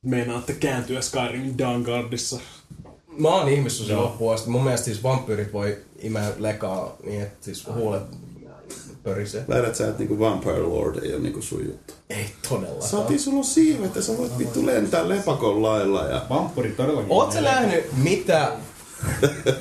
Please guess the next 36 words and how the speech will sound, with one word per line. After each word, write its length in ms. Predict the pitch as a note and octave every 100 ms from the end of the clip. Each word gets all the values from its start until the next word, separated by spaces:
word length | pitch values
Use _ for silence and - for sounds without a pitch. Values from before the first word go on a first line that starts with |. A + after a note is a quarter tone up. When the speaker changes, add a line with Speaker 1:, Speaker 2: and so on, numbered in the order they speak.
| - - - D#3+ E3+
Speaker 3:
Mä 100 | D3+
en 80 |
oo 60 | D#3+
Speaker 2:
herra, 20 |
Speaker 3:
ihan, 160 | C#3+ E3+
Speaker 2:
herra 260 | G#3+ F3+
Speaker 3:
mä 40 | D3+
en 60 | D3
oo 80 |
ihan 100 | G#3 G3
Speaker 2:
Nord 140 | D#3+
Speaker 3:
tosissani 600 | C3+ A#2 - - - -
nyt. 300 | - - - C3+
Speaker 2:
level 400 | D#3 C#3+ C#3+ - - A#2
viisikymmentäneljä 800 | C#3+ - C#3 C3+ D3+ C#3+ G#2 G2+ -
tekee 260 | A#2 A#2+ C3
Speaker 3:
Mm. 80 | - B2
Speaker 2:
ihmissusi 360 | G#2 - G#2+
muodossa? 580 | A2+ B2 - F2 - - - -
Speaker 3:
Eh? 120 | D3 D3 D#3 - _ -
Speaker 2:
Se 100 | D3+
jakaa 280 | D3+ D#3 D#3
niin 160 | D#3+
paljon 180 | C3 A#2+
rakkautta, 680 | C#3 C#3 - C#3+ - E3 -
että 140 | - - -
sä 180 | - G2+
et 80 | A2+
vaan 180 | A2+
edes 180 | A2+ B2+ A#2+
ymmärrä. 520 | G#2+ - - - C3+ - -
Speaker 3:
Mä 80 | A2+
unohdan 360 | F#2 F#2 F#2+
sit 180 | G#2+ G#2
noi 160 | G#2 F#2+
vampyyrit. 540 | F2+ - - -